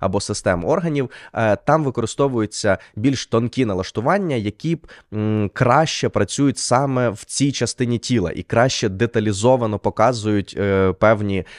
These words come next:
е, недоліки, певні хвороби, які там можна зафіксувати. В той час, як, е, сканування всього тіла, воно, е, з, з медичної точки зору є доволі неінформативним. Так,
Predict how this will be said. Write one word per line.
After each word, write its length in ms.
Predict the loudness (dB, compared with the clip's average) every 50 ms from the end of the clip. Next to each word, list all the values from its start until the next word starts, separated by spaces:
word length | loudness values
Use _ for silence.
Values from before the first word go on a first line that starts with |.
| -20 -12 -6
е, 480 | -4 -2 0 0 0 0 0 0 0 0
недоліки, 800 | 2 2 2 2 4 4 4 4 4 4 2 0 -2 -2 -2 -2
певні 520 | 0 0 0 0 0 -2 -2 -2 -2 -2
хвороби, 520 | -4 -2 0 2 4 4 4 4 2 2 -2
які 200 | -2 -2 -4 -2
там 160 | -2 0 0
можна 300 | 0 0 0 0 -4 -6
зафіксувати. 720 | -6 -8 -10 -10 -6 -4 -2 0 2 0 0 -2 -8 -16 -18 -20 -20 -20
В 80 | -20 -6
той 220 | 0 2 2 2
час, 360 | 2 2 0 0 0 -2 -4
як, 320 | -2 0 2 2 0 0 -2
е, 300 | 0 2 2 2 2 0
сканування 640 | 0 -2 -2 0 0 0 0 0 0 0 0 -2 -4
всього 400 | -4 -2 -2 0 0 0 -2 -2
тіла, 300 | -2 -6 -6 -2 0 0 0 0
воно, 420 | -2 -2 -2 0 0 0 0 0 -2 -6 -16 -20 -20 -20 _ -6 -6
е, 40 | -6
з, 120 | -6 -10 -14
з 320 | -10 -2 0 2 2 2
медичної 600 | 2 2 2 2 2 2 0 0 -4 -6 -6 -4
точки 340 | -2 -4 -4 -4 -4 -4 -4
зору 440 | -2 0 2 2 2 2 0 -2 -4 -8
є 240 | -4 -2 0 0
доволі 420 | 2 2 0 2 2 2 2 2 0
неінформативним. 1200 | 0 0 0 -2 -2 -4 -6 -8 -4 -4 -2 -2 0 -2 0 2 2 2 2 2 0 -4 -6 -10 -14 -8 0
Так, 280 | 2 4 4 4 2 -4